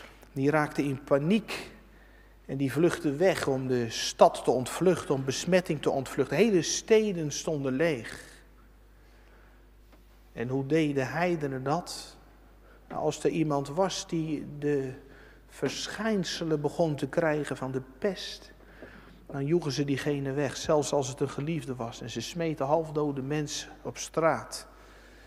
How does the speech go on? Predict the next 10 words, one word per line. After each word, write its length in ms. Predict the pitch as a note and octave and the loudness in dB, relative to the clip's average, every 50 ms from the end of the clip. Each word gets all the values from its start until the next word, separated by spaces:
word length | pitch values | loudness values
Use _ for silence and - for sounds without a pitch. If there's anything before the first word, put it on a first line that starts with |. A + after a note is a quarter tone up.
| - - - - | -20 -20 -14 -12
En 100 | C3+ A#2+ | -12 -8
ze 140 | - B2+ | -6 -6
wierpen 400 | B2+ D3 F3 E3+ D3 - C#3+ C#3 | -4 -2 -2 -4 -2 -2 -2 0
lijken 360 | C#3+ D3+ D#3 D3+ D3 D3 - C3 | 0 0 0 0 -2 -2 -4 -4
zonder 360 | - - E3+ D#3+ D3+ D3 C3+ | -2 -2 -2 0 0 -2 -2
begrafenis 800 | - C3+ - - - D#3+ D#3 D3+ C#3+ B2+ - C#3+ C#3 C3+ B2 - | -2 -4 -2 0 2 2 4 2 2 0 -2 -4 -4 -4 -2 -2
als 200 | C3 C3 - - | -2 -4 -4 -2
vuilnis 500 | - E3+ E3 D3+ C#3+ C#3 C#3 B2+ A2+ - | 2 2 2 2 2 0 -4 -4 -6 -4
weg 260 | C#3 D#3 D3+ - - | -4 -4 -4 -2 -4
om 140 | C3+ C3+ | -6 -6